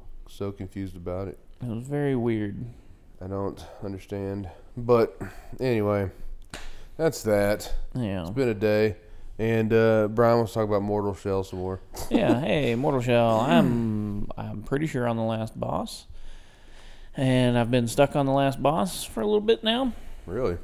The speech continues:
Speaker 2: Yeah, I mean, that, that, this is the first time where a boss has kinda,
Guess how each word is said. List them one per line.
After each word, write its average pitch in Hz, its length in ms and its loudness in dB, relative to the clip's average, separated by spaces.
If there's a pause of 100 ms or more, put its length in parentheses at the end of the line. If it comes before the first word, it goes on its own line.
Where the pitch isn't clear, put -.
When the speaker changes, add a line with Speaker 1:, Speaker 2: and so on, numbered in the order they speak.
Speaker 2:
Yeah, 139 460 6
I - 120 2
mean, 139 180 0
that, 151 180 0
that, 180 260 4
this 175 160 -2
is 190 80 -2
the 160 80 -2
first 151 240 2
time 131 240 4
where 117 160 0
a 113 60 -2
boss 107 300 -2
has 123 100 -10
kinda, 113 520 -6